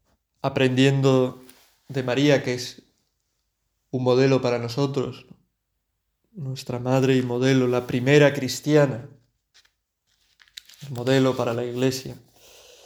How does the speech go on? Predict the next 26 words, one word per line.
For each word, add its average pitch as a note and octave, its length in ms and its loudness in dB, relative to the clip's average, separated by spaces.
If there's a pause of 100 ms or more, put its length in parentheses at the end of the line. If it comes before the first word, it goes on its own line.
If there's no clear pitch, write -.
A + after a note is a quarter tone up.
(840)
Y C3+ 160 -2
me C3+ 100 2
fijaba, C#3+ 720 2 (140)
bueno, C3+ 180 -6
en C3 60 -4
otro B2+ 200 -4
momento B2+ 540 -2
importante A#2+ 1000 -6 (1300)
de, A#2+ 560 -4
de B2 240 -4
María B2+ 380 0
en A#2+ 80 -4
la A#2 80 -4
historia A#2+ 480 -6
de, A#2+ 340 -8 (340)
de C#3 140 -2
Jesús, C#3+ 400 -2
que - 140 -6
es C3+ 100 -8
cuando, B2 720 0 (1120)
cuando C3+ 220 4
está C#3 200 2
junto E3 260 2
a C3 40 4
la A#2 140 2
cruz. B2 500 -4